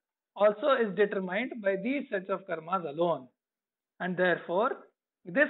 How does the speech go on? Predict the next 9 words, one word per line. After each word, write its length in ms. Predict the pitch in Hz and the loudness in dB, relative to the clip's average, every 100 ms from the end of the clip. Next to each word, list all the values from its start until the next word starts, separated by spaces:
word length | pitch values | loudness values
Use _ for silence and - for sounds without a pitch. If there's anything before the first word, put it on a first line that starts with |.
| - | 4
karmashaya, 840 | 226 196 175 165 - 143 139 214 262 - _ _ _ _ _ - | 4 4 0 -4 -6 -8 -2 -2 -2 -8 _ _ _ _ _ 0
which 180 | 285 302 | 2 4
has 260 | 254 233 202 | 2 2 2
led 260 | 220 208 | 0 0
to 120 | 214 208 | 0 0
a 80 | |
new 360 | 185 196 240 226 | 0 -2 -2 0
birth, 320 | 190 240 269 - - _ _ _ _ 185 | 4 6 4 2 -14 _ _ _ _ 2
lifespan 720 | 208 226 - - 233 254 | 4 4 0 2 4 4